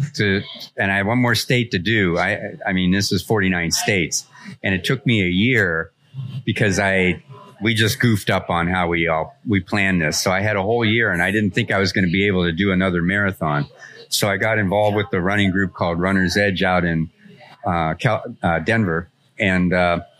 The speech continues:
and I fell in love with running again, ran the race, and then I just kept going and ended up doing,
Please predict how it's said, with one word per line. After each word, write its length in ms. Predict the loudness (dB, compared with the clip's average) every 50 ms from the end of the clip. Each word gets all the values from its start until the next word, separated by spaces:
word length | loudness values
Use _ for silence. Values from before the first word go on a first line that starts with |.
| -20 -20 -20 -20 -20 -20 -20 -20 -20 -8 -4
and 100 | -2 0
I 60 | 0
fell 260 | 0 0 2 2 2
in 60 | 2 2
love 160 | 2 2 0
with 120 | 0 0
running 320 | 0 0 2 2 4 4 2
again, 540 | 2 2 2 2 2 2 2 0 -2 -4 -4 -4
ran 240 | -2 0 2 2 2
the 60 | 2
race, 420 | 2 2 2 2 2 2 0 0 0
and 80 | 0
then 140 | 2 2 2
I 100 | 2 2
just 220 | 2 0 -2 -2 -2
kept 160 | -4 -2 -2
going 420 | 0 0 0 0 0 0 0 0
and 220 | 0 0 0 0 0
ended 280 | 2 2 2 2 2 0
up 160 | -2 -2 0
doing, 420 | 0 2 2 2 2 2 0 -2